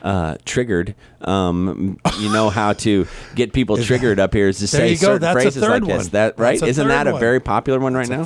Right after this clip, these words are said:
Speaker 2: third one.
Speaker 1: Triggered? Someone just got triggered. Okay. Here's one that you might not have heard of, but it's becoming more popular. Juuling. J U U L I N G.
Speaker 2: I thought you
Speaker 1: the
Speaker 2: were
Speaker 1: most
Speaker 2: done.
Speaker 1: widespread.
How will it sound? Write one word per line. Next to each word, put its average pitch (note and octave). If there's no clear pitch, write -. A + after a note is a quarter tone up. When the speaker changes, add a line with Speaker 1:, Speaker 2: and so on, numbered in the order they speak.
Speaker 2:
third F#3+
one. C#3
Speaker 1:
Triggered? C#3+
Someone A#2+
just A#2+
got C#3+
triggered. G2+
Okay. A2
Here's A3+
one C3+
that B2
you A2
might A#2
not G#2
have E2
heard E3
of, F2+
but G#2+
it's G#2
becoming A2
more F#2+
popular. F2
Juuling. A2+
J B2+
U C#3
U A#2
L A#2+
I A2+
N G#2+
G. G#2
Speaker 2:
I -
thought F3
you A#2
Speaker 1:
the A2
Speaker 2:
were A#2
Speaker 1:
most A2+
Speaker 2:
done. G#2+
Speaker 1:
widespread. B2+